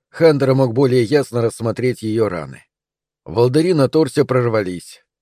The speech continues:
и края ран были чёрными и загнувшимися кверху.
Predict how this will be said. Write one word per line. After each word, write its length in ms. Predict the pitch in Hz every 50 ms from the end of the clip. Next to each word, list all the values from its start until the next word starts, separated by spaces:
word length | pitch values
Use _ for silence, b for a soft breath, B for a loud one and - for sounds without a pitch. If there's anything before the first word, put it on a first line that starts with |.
| _ _ _
и 140 | - 95 107
края 420 | - 117 117 117 117 117 120 117
ран 240 | 123 143 135 113 104
были 260 | 101 104 104 104 98 90
чёрными 600 | - - 143 135 117 107 101 92 90 90 95 95
и 80 | 92
загнувшимися 840 | 90 - 117 107 107 123 127 120 - - - 107 107 104 - - 107
кверху. 520 | - 80 78 78 71 - - - 73 62